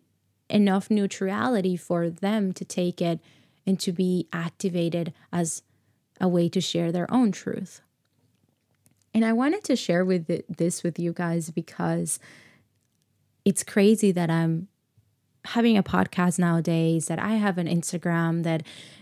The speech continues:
where I share all the time on videos and I'm always speaking and talking and being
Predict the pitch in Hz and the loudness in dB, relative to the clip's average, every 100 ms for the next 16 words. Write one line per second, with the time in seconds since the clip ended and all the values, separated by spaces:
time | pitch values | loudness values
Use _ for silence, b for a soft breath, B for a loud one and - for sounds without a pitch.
0 | B - - 190 175 165 156 - 196 202 | B -12 0 2 4 2 0 2 4 4
1 | 202 - 208 208 202 - 180 170 165 165 | 2 0 0 2 2 0 0 2 2 2
2 | 190 240 226 214 208 202 180 165 165 170 | 4 6 6 4 2 2 0 -2 -2 -2
3 | 165 165 160 - - - 240 226 - 214 | -2 -2 -4 -6 -8 0 2 2 2 2
4 | 214 180 160 - 233 226 220 214 208 196 | 4 2 0 -2 0 2 2 0 2 2
5 | 165 160 165 170 165 | 0 0 0 0 0